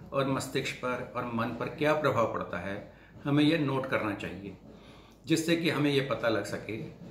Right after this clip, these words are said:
कि चंद्रमा का प्रभाव चंद्र ग्रहण के समय में हमारे शरीर पर कैसा रहता है। और उन symptoms को जब हम note करेंगे और अपने doctor को बताएंगे, तो वह हमारे रोग को दूर करने में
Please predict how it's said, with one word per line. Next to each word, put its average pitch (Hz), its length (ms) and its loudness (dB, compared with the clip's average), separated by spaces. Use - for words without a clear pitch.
कि 147 80 0
चंद्रमा 131 480 0
का 123 120 -2
प्रभाव 107 640 -4
चंद्र 147 240 4
ग्रहण 113 260 0
के 107 80 -4
समय 104 300 -2
में 131 420 -6
हमारे 120 340 0
शरीर 104 360 -2
पर - 60 -4
कैसा - 360 -2
रहता 85 320 -2
है। 87 240 -12
और 151 100 2
उन 180 240 2
symptoms 143 460 4
को 143 100 -2
जब 127 180 0
हम 117 120 -2
note 110 280 -2
करेंगे 101 540 -4
और 123 220 2
अपने 127 480 -2
doctor 110 340 0
को 123 140 -2
बताएंगे, 101 540 0
तो 131 80 -4
वह 131 240 2
हमारे 107 720 0
रोग 127 240 0
को 131 100 2
दूर 113 220 -2
करने 98 320 0
में 104 360 -4